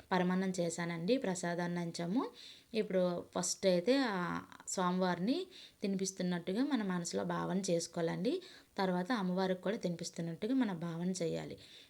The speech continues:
నమ్మకంతో చేయండి, భక్తితో చేయండి, మీ మనసంతా పూజ మీద పెట్టే చేయండి.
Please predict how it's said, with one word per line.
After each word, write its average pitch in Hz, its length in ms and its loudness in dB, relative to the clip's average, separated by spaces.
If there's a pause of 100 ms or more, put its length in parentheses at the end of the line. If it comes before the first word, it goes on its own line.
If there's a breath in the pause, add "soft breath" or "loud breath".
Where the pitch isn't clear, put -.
నమ్మకంతో 196 520 0
చేయండి, 175 560 0
భక్తితో 185 500 0
చేయండి, 170 600 -2
మీ 208 120 -2
మనసంతా 180 640 -2 (400 loud breath)
పూజ 196 180 4
మీద 214 200 6
పెట్టే 214 440 6 (100)
చేయండి. 170 540 4